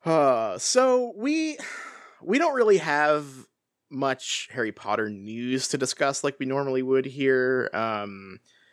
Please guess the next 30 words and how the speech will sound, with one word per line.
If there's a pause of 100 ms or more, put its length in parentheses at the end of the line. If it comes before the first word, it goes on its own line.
(160)
we,
we,
we,
we've
got,
like, (1500)
the
actors, (100)
uh, (400)
a
couple
actors,
you
know, (680)
c-,
c-,
actors
continue
to
comment
on
the
J
K
Rowling
situation. (540)
Uh,
I
would
say